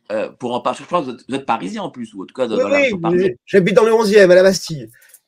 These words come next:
Speaker 1: Ah ben voilà, donc vous êtes pas, vous êtes, vous êtes pas loin alors de, de Radio Courtoisie. Euh,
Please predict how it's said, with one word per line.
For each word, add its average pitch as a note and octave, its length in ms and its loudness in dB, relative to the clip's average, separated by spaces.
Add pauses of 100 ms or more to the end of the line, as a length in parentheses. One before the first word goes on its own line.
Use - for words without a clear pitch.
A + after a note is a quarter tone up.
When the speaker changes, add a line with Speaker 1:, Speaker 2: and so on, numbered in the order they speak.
(200)
Speaker 1:
Ah A#2 80 -6
ben B2+ 100 -6
voilà, F3 220 -2
donc A2+ 140 -12
vous A#2 60 -6
êtes A2 100 -14
pas, B2 140 -2
vous A2+ 100 -10
êtes, A2 300 -8
vous G#2 80 -12
êtes A#2 160 -12
pas D3 140 -2
loin D3 220 -8
alors C#3 220 -8
de, A#2 140 -10
de G#2+ 100 -18
Radio A2+ 300 -10
Courtoisie. C#3 600 -18 (340)
Euh, G#2+ 140 -8